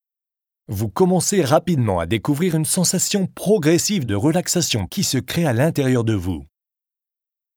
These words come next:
Parler de cette façon permet de décaler ce que l'esprit s'attend à entendre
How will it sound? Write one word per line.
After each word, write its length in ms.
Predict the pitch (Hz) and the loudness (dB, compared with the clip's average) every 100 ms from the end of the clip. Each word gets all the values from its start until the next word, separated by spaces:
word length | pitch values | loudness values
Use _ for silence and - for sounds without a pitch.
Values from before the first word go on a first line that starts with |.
| _ | _
Parler 300 | 123 117 185 | 4 4 4
de 100 | 151 | 2
cette 220 | - - | 0 -2
façon 480 | - 113 - 151 190 - | 0 0 2 0 -2 0
permet 360 | 180 180 220 | 2 2 2
de 100 | 147 | 2
décaler 540 | 127 113 190 196 147 95 | 0 0 0 0 0 0
ce 120 | 110 | -2
que 140 | 101 | -2
l'esprit 460 | 113 113 - 135 160 | 0 -2 -4 -4 -2
s'attend 480 | - 180 - 196 165 | 0 -2 -2 0 2
à 60 | |
entendre 640 | 123 120 110 95 82 76 | 2 0 0 0 -2 -6